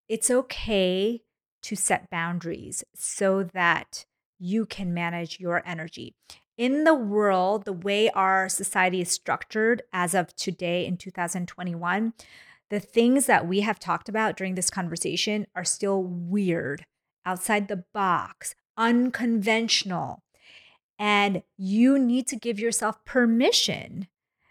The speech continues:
to say, "I need to do this.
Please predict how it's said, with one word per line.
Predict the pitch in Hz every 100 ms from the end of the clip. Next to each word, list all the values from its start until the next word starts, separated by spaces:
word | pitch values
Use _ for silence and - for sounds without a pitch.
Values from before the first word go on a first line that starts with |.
| _ -
to | - 214
say, | - 196 190 180 - _ _ -
"I | 170 170 170 175
need | 165 170 262
to | -
do | 220 175
this. | - - - -